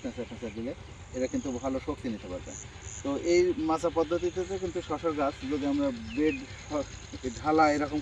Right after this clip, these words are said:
করি, তাহলে কিন্তু শশার ওইটার চেয়ে কিন্তু এইটার ফলন কিন্তু বেশি হয়, ফুল গোলগুলো ভালো দেখা যায়, হস্ত পরাগায়ন থেকে শুরু করে রোগ পোকা যেটাই হোক সেটা পরিচর্যা করার সুবিধা হয়। শশা ওঠানো থেকে শুরু করে সব কিছুতে কিন্তু ব্যাপক একটা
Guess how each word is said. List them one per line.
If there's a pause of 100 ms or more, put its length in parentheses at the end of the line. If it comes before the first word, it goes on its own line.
করি, (360)
তাহলে
কিন্তু (100)
শশার (120)
ওইটার
চেয়ে
কিন্তু (100)
এইটার (100)
ফলন
কিন্তু
বেশি
হয়, (420)
ফুল
গোলগুলো (120)
ভালো (100)
দেখা
যায়, (400)
হস্ত (120)
পরাগায়ন
থেকে (100)
শুরু
করে
রোগ (100)
পোকা
যেটাই
হোক (380)
সেটা
পরিচর্যা
করার
সুবিধা
হয়। (340)
শশা
ওঠানো
থেকে
শুরু
করে
সব
কিছুতে (100)
কিন্তু (540)
ব্যাপক
একটা